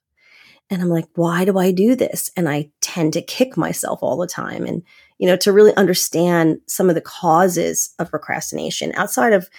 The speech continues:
you know, conditions like, such as what I have, you know, A D D, there are some issues that might interfere with you being able to complete a task. And it's important to be clear about what it is and then really what it isn't.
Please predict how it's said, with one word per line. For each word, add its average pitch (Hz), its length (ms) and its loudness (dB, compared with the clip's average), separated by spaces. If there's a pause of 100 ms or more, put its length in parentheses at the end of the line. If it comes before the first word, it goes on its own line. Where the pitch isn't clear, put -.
(240)
you 214 80 2
know, 175 120 4
conditions 165 500 2
like, 156 240 0
such - 220 -8
as 156 100 -6
what 151 140 -4
I 147 40 -4
have, - 280 -10
you - 180 -10
know, - 80 -12
A 175 140 -6
D 170 120 -4
D, 156 380 -6 (920)
there 202 360 4
are 165 560 2
some - 560 2
issues 170 500 4
that - 180 2
might 175 160 4
interfere 180 920 0 (160)
with 175 380 2 (260)
you 185 300 2
being 170 220 4
able 156 180 2
to - 140 -8
complete 160 600 -8
a 175 60 -2
task. - 580 -8
And 190 120 0
it's 202 100 -2
important - 400 -2
to 240 60 -4
be 208 80 -8
clear - 240 0
about 170 260 0
what 170 500 0 (380)
it 185 140 4
is 175 280 6
and 170 140 -2
then 160 160 2
really 254 320 0
what 185 180 4
it 165 100 4
isn't. 175 420 2